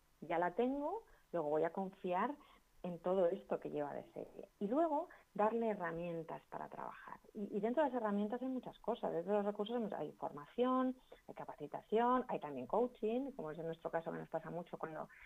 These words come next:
acompañamos, eh, incorporaciones de empleados. Hay,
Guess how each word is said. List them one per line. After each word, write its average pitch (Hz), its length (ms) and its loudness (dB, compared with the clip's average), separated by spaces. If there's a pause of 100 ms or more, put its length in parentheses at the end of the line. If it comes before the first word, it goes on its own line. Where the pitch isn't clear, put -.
(240)
acompañamos, 160 760 0
eh, - 220 -8
incorporaciones 156 600 -4
de 156 80 -10
empleados. 247 580 0 (400)
Hay, 202 260 6